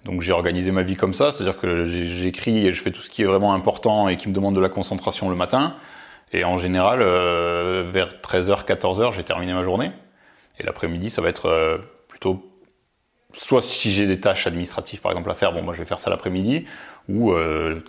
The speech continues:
quatre-vingts pour cent du temps, euh, je vais me balader avec mon appareil photo, euh, faire autre chose, euh, ou là, en ce moment, avec le confinement, nous, en Espagne, ça fait, ça fait six mois que, que les enfants n'ont plus école, donc, euh,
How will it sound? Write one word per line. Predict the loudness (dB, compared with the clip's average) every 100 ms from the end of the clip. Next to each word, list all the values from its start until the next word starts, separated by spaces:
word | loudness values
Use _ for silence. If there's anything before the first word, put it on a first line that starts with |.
| _
quatre-vingts | -6 -4 -4 -4
pour | -4
cent | -4 -2
du | 0
temps, | 2 2 2 0
euh, | -2 -2 -4 -8
je | -6
vais | -2
me | 0
balader | 2 0
avec | 0
mon | -2
appareil | -2 -2 -4
photo, | -4 -2 0 2
euh, | 2 0 -2 -2 -4 -6 -8
faire | -2 0
autre | 0 0
chose, | 2 2 2 2
euh, | 2
ou | 0 0 -2 -2 2
là, | 2
en | 2
ce | 0
moment, | 2 2 2 2
avec | 0 -2
le | -4
confinement, | -6 -4 0 2
nous, | 2 0
en | -2
Espagne, | 0 0 0
ça | -2
fait, | 0 0 0 -2 -10 -20 -20 -20 -14
ça | -8
fait | -6
six | 0
mois | 2 2
que, | 4 2
que | 2 2
les | 0
enfants | 0 -2
n'ont | -4
plus | -2 -2
école, | 2 2 2
donc, | -2
euh, | -4